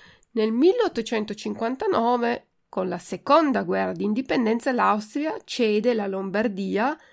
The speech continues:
al Regno dei Savoia e l'impresa più importante che porterà poi all'unità d'Italia è l'impresa dei Mille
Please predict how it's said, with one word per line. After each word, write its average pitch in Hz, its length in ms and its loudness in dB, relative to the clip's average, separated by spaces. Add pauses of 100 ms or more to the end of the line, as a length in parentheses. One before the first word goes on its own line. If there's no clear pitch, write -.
(140)
al 202 180 0
Regno 185 420 -4
dei 180 160 -4
Savoia 175 720 -4 (960)
e 262 240 6
l'impresa 240 640 2
più 240 140 -4
importante 208 680 -2
che 175 120 -8
porterà - 580 -2
poi 202 220 0
all'unità 190 480 -2
d'Italia 262 600 0
è 220 100 -4
l'impresa 220 500 -4
dei 196 200 -2
Mille 190 720 0